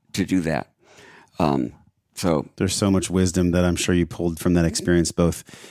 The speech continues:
Speaker 1: And how
Speaker 2: inside
Speaker 1: painful
Speaker 2: yourself.
Speaker 1: was it? Lots and
Speaker 2: Yeah.
Speaker 1: lots and lots and lots and lots of pain. And
Speaker 2: Yeah.
Speaker 1: I pulled a lot out of that, that now I can share with other people.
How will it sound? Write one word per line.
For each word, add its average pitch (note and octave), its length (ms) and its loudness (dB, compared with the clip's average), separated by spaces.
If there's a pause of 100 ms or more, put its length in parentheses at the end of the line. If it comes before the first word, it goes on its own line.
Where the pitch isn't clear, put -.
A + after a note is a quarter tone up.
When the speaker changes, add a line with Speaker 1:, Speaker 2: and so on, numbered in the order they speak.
(140)
Speaker 1:
And B2+ 140 4
how D#3 160 6
Speaker 2:
inside F#3 100 4
Speaker 1:
painful G#3 160 8
Speaker 2:
yourself. F#2+ 300 6
Speaker 1:
was A#2+ 180 4
it? F#2+ 100 -6 (340)
Lots E3+ 320 2
and E3+ 100 4
Speaker 2:
Yeah. D#3 60 2
Speaker 1:
lots D#3 200 2
and C#3+ 120 0
lots C#3+ 240 2
and C3+ 120 -2
lots B2 240 0
and C3+ 120 -6
lots C3 240 0
of B2 80 -10
pain. D#3 400 0
And A2+ 220 2
Speaker 2:
Yeah. A2+ 100 -2 (880)
Speaker 1:
I G#3+ 580 2 (880)
pulled E3 300 2
a E3+ 40 0
lot D3+ 320 0
out - 280 0
of C#3 120 -8
that, D#2 300 0 (640)
that B2+ 240 4
now C3+ 260 6
I D3 100 4
can B2+ 200 -6
share C3+ 240 0
with B2+ 120 -4
other C3 220 -2
people. - 420 -6